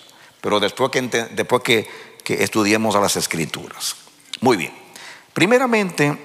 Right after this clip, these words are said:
quiero que vengan conmigo al libro de Jueces,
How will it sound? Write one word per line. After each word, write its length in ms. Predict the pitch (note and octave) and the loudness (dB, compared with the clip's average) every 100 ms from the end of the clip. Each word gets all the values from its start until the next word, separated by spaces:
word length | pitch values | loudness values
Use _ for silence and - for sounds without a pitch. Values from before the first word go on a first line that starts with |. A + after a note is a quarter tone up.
| - - - - - - - | -18 -20 -20 -20 -20 -16 -4
quiero 240 | D#3 E3 | 0 2
que 100 | D3+ | 2
vengan 200 | C#3+ D3 | 2 0
conmigo 380 | C#3 C3 D3 B2 | 0 0 2 4
al 80 | G#2+ | 2
libro 240 | C#3 C#3 A#2 | 2 2 2
de 100 | G2+ | 2
Jueces, 1120 | - B2+ D3 - F#2 E2+ - - - - | 2 4 4 2 -4 -2 -2 -2 -6 -16